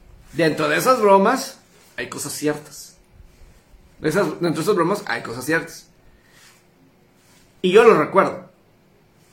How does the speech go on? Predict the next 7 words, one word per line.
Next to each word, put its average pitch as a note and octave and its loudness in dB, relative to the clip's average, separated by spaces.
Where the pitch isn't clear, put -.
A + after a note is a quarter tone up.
Y D3 -4
si D3 -4
sa-, B3 4
sabemos G#3 0
algo A#3 2
de A3 6
Rogers, E3+ 0